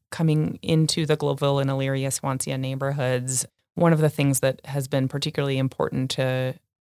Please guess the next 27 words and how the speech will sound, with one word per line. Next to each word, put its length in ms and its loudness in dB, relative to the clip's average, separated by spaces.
the 160 2
C 200 -2
S 140 -2
U 380 -4
Spur 280 -4
team 400 0
is 220 0
to 380 -2
be 80 -4
good 180 -4
neighbors 640 2
and 240 0
to 400 -2
build 200 0
relationships 760 -4
and 120 -6
to 180 -6
listen 580 -2
and 220 -6
to 260 -6
do 120 -2
our 120 0
best 260 -2
to 260 -6
be 100 -4
responsive 600 -4
in 340 -2